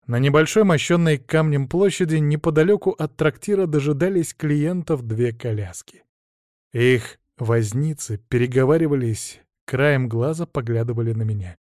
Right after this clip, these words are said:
Лошади стояли смирно, понуро опустив головы. Я собрался свистнуть. Перенял такую манеру подзывать извозчиков у Мираши.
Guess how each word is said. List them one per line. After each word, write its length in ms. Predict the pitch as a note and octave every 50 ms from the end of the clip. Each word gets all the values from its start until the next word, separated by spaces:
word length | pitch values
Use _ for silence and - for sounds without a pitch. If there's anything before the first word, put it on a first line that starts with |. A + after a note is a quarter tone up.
| _ _ _ _ _ _ _
Лошади 360 | A3 B3+ B3+ - - A#2+ G#2+
стояли 460 | G2+ - - G#2+ G2+ G#2 G#2 G2+ G#2+
смирно, 540 | G#2+ - - A#2+ C3 D#3 G3 G3+ G3+ G3+ G3+
понуро 560 | - - - A#2+ A#2 A#2 C3 E3 G3 G#3 A3+ -
опустив 640 | - D3+ C#3+ - C3+ A2+ A2+ - - - A2+ G#2 A#2+ A2+
головы. 460 | A2+ - - - - - D#3 C#3+ - - _ _ _ _ _ _ _ _ _ _ _ _ _ _ _ _ _ _ _ _ _ _ _ _ _
Я 240 | - A#2 A2+ B2+ -
собрался 720 | - - D#3 C3+ C#3 D3 D3+ D3 C#3 - - C#3+ C#3 C3 B2+
свистнуть. 720 | A#2 - D#3 F#3 A3+ F#3 - - A#2+ G#2 G2 - - - - - - _ _ _ _ _ _ _ _ _ _ _ _ _
Перенял 460 | - C3 C#3 E3+ G3+ G#3+ A3 G#3+ E3+ B2+
такую 400 | - C#3+ B2 - - E3 D3+ D3
манеру 480 | C#3+ C#3+ C#3+ D3 D3 E3 F3 E3 E3
подзывать 560 | D3 - D3+ C3 A#2 A#2 C3 B2+ D#3 D3+ -
извозчиков 720 | D3 A#2+ A#2+ A#2+ C#3 E3 - - - - - D#3+ - - _
у 120 | - D3 C3
Мираши. 680 | C3+ C3+ C3 B2 A#2+ G#2 F#2+ - - - D3 D3